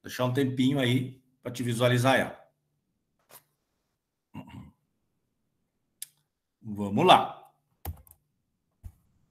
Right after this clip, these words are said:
E aí tem o potencial de ionização ou energia de ionização, que é a energia absorvida quan-, por um átomo quando este perde um elétron. O gás nobre pode perder elétron.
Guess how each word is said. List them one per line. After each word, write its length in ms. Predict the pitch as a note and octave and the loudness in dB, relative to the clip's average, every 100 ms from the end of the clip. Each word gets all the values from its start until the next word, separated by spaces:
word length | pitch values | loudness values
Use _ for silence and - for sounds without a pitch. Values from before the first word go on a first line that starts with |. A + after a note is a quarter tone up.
| _ _ _ _ _ _ _ _ _ _ | _ _ _ _ _ _ _ _ _ _
E 60 | A#3+ | 2
aí 180 | A#3+ A3 | 2 2
tem 120 | B3 | 0
o 100 | A#3 | 0
potencial 600 | A3+ A3+ G#3+ - E3 D#3+ | 0 2 2 4 6 6
de 60 | C3+ | 6
ionização 480 | B2+ C3+ B2 C#3+ F3+ | 4 4 2 2 2
ou 80 | F3+ | 2
energia 440 | F#3 D#3+ A#2+ D3+ | 2 0 0 0
de 80 | D3 | 0
ionização, 540 | D3+ D#3+ D3 - - _ _ _ _ _ _ - | -4 -4 -6 -8 -14 _ _ _ _ _ _ 0
que 140 | E3 | 8
é 20 | |
a 100 | E3 | 8
energia 520 | E3 D#3+ D3 B2 D3 - | 8 4 2 2 0 8
absorvida 1080 | F3+ G#3 - B3+ A3+ D3+ D#3+ F3+ G#3+ - - - - - - | 8 8 2 0 -2 -2 0 2 2 0 -12 -16 -18 -18 0
quan-, 320 | D3+ D3+ - - | 2 2 -2 -4
por 200 | D#3 D#3 | 0 2
um 120 | C#3 | 6
átomo 400 | C#3+ D#3 G3 F#3 | 6 6 -2 -4
quando 240 | E3+ D3 | -2 -2
este 200 | C#3 A#2+ | -2 -4
perde 460 | - D#3 D#3+ D#3+ B2+ | -2 6 8 8 4
um 80 | A2 | 0
elétron. 320 | F#2 - - _ _ C#3+ F3 | -2 -6 -20 _ _ -2 0
O 80 | F3+ | 6
gás 260 | G3 G#3+ F3+ | 8 8 8
nobre 320 | F3+ G3+ A3 | 8 8 6
pode 400 | - F#3 C4 C4+ | 4 6 8 6
perder 300 | F#3 C#3+ B2 | 2 2 4
elétron. 420 | A2 F#2+ - - | 4 0 -6 -20